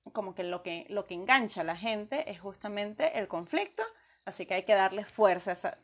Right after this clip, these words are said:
bien sea que el, la moraleja quede, porque por supuesto que, que siempre es bueno, no es necesario tampoco, pero es bueno dejar una moraleja.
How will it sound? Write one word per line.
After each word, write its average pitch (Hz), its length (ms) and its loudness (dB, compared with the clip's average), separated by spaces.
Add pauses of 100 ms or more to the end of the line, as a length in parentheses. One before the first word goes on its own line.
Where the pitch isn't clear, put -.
(160)
bien 254 320 0
sea 302 360 4
que 330 240 0 (320)
el, 170 1120 -6 (340)
la 220 140 10
moraleja 196 500 4
quede, 233 320 8
porque 160 320 -6
por - 260 -10
supuesto 170 480 -4
que, 220 300 2
que 185 80 -12
siempre 185 480 -4 (440)
es 214 200 -6
bueno, 190 400 6 (240)
no 170 160 -8
es 160 100 -16
necesario 214 500 6
tampoco, 247 400 6
pero 214 140 2
es 214 80 -2
bueno 220 260 2
dejar 185 260 -2
una 185 140 -2
moraleja. 165 680 0